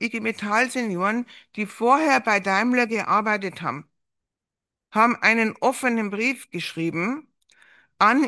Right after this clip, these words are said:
ihre früheren Kolleginnen und Kollegen bei Daimler und haben da gesagt, äh, schützt eure Kinder und Enkel gegen, äh, das Militär an, an den Schulen und gegen die,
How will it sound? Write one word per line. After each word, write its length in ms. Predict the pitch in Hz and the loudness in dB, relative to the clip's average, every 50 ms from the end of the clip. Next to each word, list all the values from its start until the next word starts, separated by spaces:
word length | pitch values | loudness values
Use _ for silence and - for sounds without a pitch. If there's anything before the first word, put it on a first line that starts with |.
| - | 0
ihre 320 | - 233 247 269 262 254 220 | 0 0 0 0 0 -2 -4
früheren 600 | - 208 214 233 247 254 254 233 233 226 220 214 | -4 -4 -4 -4 -2 -4 -4 -6 -6 -8 -10 -10
Kolleginnen 580 | - 226 214 202 214 233 226 233 226 220 220 | -10 -10 -8 -8 -8 -8 -8 -8 -8 -10 -10
und 220 | - - 190 196 - | -10 -10 -12 -10 -10
Kollegen 400 | - 180 180 214 233 208 175 151 | -10 -10 -8 -8 -8 -8 -8 -8
bei 100 | 156 - | -10 -10
Daimler 420 | - 123 - - 98 101 - - _ _ _ _ _ _ _ _ _ _ _ _ _ _ _ - | -12 -14 -16 -18 -18 -18 -20 -20 _ _ _ _ _ _ _ _ _ _ _ _ _ _ _ -10
und 160 | 214 220 208 | -8 -6 -4
haben 240 | 220 240 233 226 202 | -2 -2 -2 0 0
da 220 | 208 202 214 233 | 0 2 2 2
gesagt, 520 | 240 262 247 - - 233 226 233 233 - _ _ _ _ _ _ _ | 2 0 -4 -4 0 0 0 0 0 -4 _ _ _ _ _ _ _
äh, 120 | - - 202 | -10 -8 -8
schützt 380 | - - 254 220 - - - | -6 -8 -8 -10 -10 -8 -4
eure 240 | 156 202 202 202 208 | -2 -2 -2 -2 -6
Kinder 360 | 202 - 240 233 220 202 - | -8 -8 -10 -8 -8 -8 -8
und 100 | - 175 | -10 -10
Enkel 400 | - - 190 233 247 - 262 233 | -8 -8 -8 -8 -8 -8 -10 -10
gegen, 640 | 196 - 202 214 214 208 214 202 196 202 202 196 - - - - _ _ _ | -8 -4 -2 -2 -2 0 0 0 0 -2 -4 -8 -12 -16 -20 -20 _ _ _
äh, 560 | - 185 190 185 185 180 180 - - - 170 175 | 0 2 4 4 4 2 0 -2 -4 -8 -8 -8
das 200 | - 180 196 - | -8 -10 -8 -6
Militär 580 | 214 214 202 202 190 - 202 208 208 190 - | -6 -6 -6 -6 -8 -8 -6 -4 -4 -4 -2
an, 220 | - 165 170 175 175 - _ _ _ _ _ - | -4 -4 -4 -6 -10 -14 _ _ _ _ _ -2
an 200 | 156 160 170 185 | -2 -2 0 -2
den 120 | 165 160 | -6 -8
Schulen 460 | - - 233 240 247 254 262 254 233 | -8 -8 -6 -4 0 0 0 0 0
und 180 | - 190 190 170 | -2 -6 -6 -4
gegen 280 | 185 185 196 190 196 | -2 -2 -2 -2 -4
die, 400 | 185 185 175 170 175 180 - - | -4 -4 -2 -2 -2 -4 -6 -8